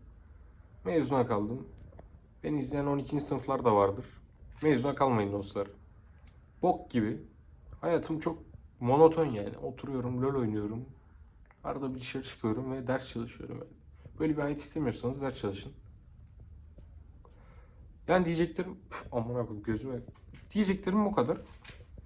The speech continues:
Çalışın, kazanın, gidin. Takılmaya bakın yani. Hayat zaten kısa. Bu ne, gözüm mü şiş? Yüzüm gözüm şiş zaten amına koyayım.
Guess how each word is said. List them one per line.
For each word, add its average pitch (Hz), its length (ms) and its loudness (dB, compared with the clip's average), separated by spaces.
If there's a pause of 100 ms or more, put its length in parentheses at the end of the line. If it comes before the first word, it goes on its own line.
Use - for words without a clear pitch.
(960)
Çalışın, 202 420 0 (920)
kazanın, 156 480 4
gidin. 151 380 -2 (1080)
Takılmaya 165 500 4
bakın 120 220 2
yani. 95 340 0
Hayat 120 380 -4 (220)
zaten 127 360 -8
kısa. 113 300 -6 (2500)
Bu 151 220 -6
ne, 170 100 -8 (100)
gözüm 139 280 -2
mü 175 160 -2
şiş? - 300 -10 (1160)
Yüzüm 175 320 -4
gözüm 165 260 2
şiş - 400 -8
zaten 113 360 -4
amına 104 380 -4
koyayım. 104 300 -2